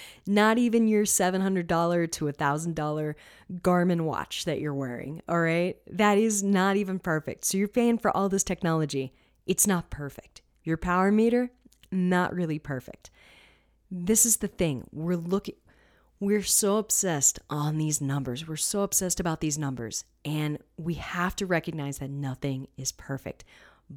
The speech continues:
But these things are tools, and they can help you get clear on what things feel like and what you can pay attention to, all right? That's the beauty in an R P E scale.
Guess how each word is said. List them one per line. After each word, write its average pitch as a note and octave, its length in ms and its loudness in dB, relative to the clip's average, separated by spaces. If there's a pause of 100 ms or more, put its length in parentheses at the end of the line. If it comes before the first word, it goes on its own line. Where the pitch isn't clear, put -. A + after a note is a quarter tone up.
But D#3 420 -4
these D#3+ 240 -4
things D#3 260 -4
are G3+ 80 -2
tools, G#3+ 600 -2 (580)
and D3+ 220 -2
they D3+ 120 -2
can F#3+ 200 -10
help G3+ 320 -8
you G#3 80 -2
get - 300 -4
clear A3 400 0
on F3 280 -6
what E3 280 -4
things F#3 260 -2
feel G#3+ 320 0
like D#3 420 -2
and D3+ 280 -6
what D3+ 200 -6
you F#3 120 -6
can F3 200 -6
pay - 240 -8
attention D3 460 -8
to, - 140 -12 (340)
all B2 80 -8
right? C3+ 240 -6 (320)
That's D3+ 340 0
the G3 100 0
beauty G3 500 2
in E3+ 100 -2
an D#3+ 140 -4
R C#3+ 160 -2
P F3 160 -8
E C#3+ 140 -8
scale. - 340 -8